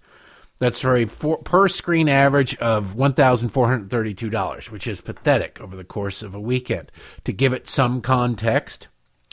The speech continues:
the movie Smile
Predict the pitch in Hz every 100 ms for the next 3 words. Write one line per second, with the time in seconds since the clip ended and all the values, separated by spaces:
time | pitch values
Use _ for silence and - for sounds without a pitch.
0 | - - - - - _ _ _ _ _
1 | 117 139 143 147 131 120 - - 151 147
2 | 139 147 160